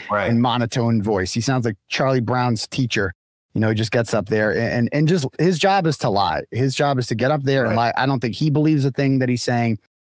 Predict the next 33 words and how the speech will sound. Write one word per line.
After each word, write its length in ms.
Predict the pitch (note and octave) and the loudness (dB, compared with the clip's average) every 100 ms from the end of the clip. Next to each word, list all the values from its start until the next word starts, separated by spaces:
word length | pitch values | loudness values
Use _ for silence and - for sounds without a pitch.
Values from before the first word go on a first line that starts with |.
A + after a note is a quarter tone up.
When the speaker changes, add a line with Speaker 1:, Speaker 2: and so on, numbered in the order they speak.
| - | -2
Speaker 2:
There 80 | C#3+ | 0
have 60 | C3+ | 2
been, 260 | B2+ A2 - | 2 0 -2
uh, 80 | F#2 | -4
incidents 380 | D#3 D3+ D3+ D3 | -2 0 2 0
in 80 | C#3 | 0
the 60 | C3 | 0
courtroom 460 | - C#3+ C3+ C#3+ | 0 0 2 2
where 140 | B2+ A#2 | 0 0
people 280 | D#3 C#3 C3+ | -2 -2 0
just 200 | B2 - - | -2 -4 -2
openly 480 | D#3+ C#3 D#3 C#3+ | -2 0 0 2
laugh 480 | C3 G#2 A2+ D3 - - | 2 0 2 0 -4 -2
at 120 | F3+ | 0
him, 300 | F#3+ F#3+ G3 _ | 2 2 -2 _
like 220 | - C#3 | -4 -2
when 120 | C#3 C3+ | 0 0
he 60 | |
said 200 | A#2+ C#3+ | 0 0
that 160 | C3 A#2 _ _ _ _ | 0 -4 _ _ _ _
there's 200 | E3+ D#3+ | -2 2
no 140 | G#3 | 2
evidence 440 | D#3 C#3+ A#2+ A2 - | 2 2 0 -2 -2
that 140 | A#2 | -4
the 100 | A2 | -4
Proctors 480 | G2 B2 G#2+ A#2 G2 | -2 -2 -2 -4 -4
know 300 | A2 G#2+ G2 - - - | -2 0 -2 -6 -18 -4
the 80 | |
McCabe's 480 | A2+ G#2+ A2+ G#2 F#2+ - | -2 0 0 0 -2 -4
or 100 | A#2 | -2
the 140 | G#2 | 0
Alberts, 340 | F#2+ F#2 F#2+ | 0 0 -4
and 100 | G2 | -4